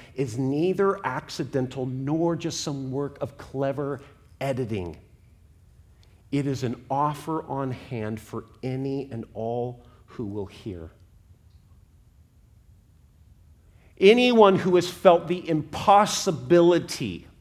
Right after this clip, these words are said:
of hope, this offer is for you. Anybody who has been disappointed, disillusioned,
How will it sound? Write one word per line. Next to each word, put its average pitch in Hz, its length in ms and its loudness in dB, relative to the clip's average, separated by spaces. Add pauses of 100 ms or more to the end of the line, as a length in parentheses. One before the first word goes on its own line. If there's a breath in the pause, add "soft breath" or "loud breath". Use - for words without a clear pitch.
of 131 120 0
hope, - 460 -4 (1700)
this - 180 -8
offer 98 380 -4
is 95 100 -10
for 104 180 -14
you. 80 280 -12 (2750 loud breath)
Anybody 185 640 6
who 156 120 0
has 160 160 0
been 135 320 0
disappointed, 170 1160 -2 (680 soft breath)
disillusioned, 151 1400 0